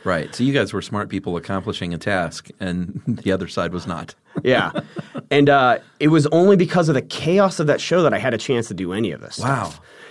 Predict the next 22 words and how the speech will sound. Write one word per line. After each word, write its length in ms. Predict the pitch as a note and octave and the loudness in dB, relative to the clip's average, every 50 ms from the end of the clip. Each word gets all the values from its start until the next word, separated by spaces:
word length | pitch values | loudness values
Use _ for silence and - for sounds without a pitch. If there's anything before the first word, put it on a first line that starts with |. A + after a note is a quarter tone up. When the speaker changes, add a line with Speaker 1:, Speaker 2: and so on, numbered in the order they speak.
| - _ D#3+ D3 | -8 _ -2 2
Speaker 2:
On 220 | E3+ F#3+ G3+ G#3+ | 4 4 6 6
any 140 | G#3+ A#3 B3+ | 8 8 6
Speaker 1:
Isn't 100 | G#3 E3+ | 6 6
that 60 | E3 G#3 | 6 6
Speaker 2:
real, 100 | G3 G3 | 6 6
Speaker 1:
funny 140 | - D#3 | 6 4
how 80 | D#3+ E3+ F#3 | 2 4 4
Speaker 2:
on 40 | F#3+ | 4
Speaker 1:
life 160 | F#3 - C#3+ | 4 4 4
Speaker 2:
real, 220 | D#3+ G#3+ A#3+ A#3+ | 4 6 6 6
Speaker 1:
works? 140 | G#3 G#3 - - - | 4 2 0 -4 0
Speaker 2:
I 100 | C3+ D3+ | 2 4
know, 160 | G3 A#3 D3 | 4 4 4
right? 220 | F#2+ F2+ A2 C#3 - | 2 2 0 2 2
On 100 | F#3 - | 2 2
any 200 | - A3+ B3+ G#3+ | 4 4 4 4
real 200 | D3 D3 D#3+ D3+ | 4 6 4 4
production, 440 | D3 C#3+ B2+ C3 B2 - B2+ G#2+ G#2+ | 4 4 2 2 2 2 0 2 2
no 140 | B2+ C3+ B2+ | 2 2 2
P 220 | - - C3 B2 | 0 0 2 2
A 80 | A2+ G#2 | 2 2
would 120 | G2+ G2 | 2 0